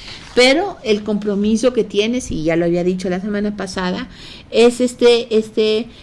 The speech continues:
mm, crecimiento, esta expansión de tu conciencia, y que hay que poner orden en casa porque en tus vecinos, con tus hermanos,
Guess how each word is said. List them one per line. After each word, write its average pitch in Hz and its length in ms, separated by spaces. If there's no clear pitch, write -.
mm, 185 580
crecimiento, 233 800
esta 254 180
expansión 208 680
de 233 100
tu 240 180
conciencia, 233 720
y 220 100
que 214 140
hay 208 100
que 220 100
poner 190 360
orden 208 340
en 214 140
casa 214 480
porque 180 760
en 208 140
tus 208 160
vecinos, 196 560
con 202 160
tus 190 180
hermanos, 180 680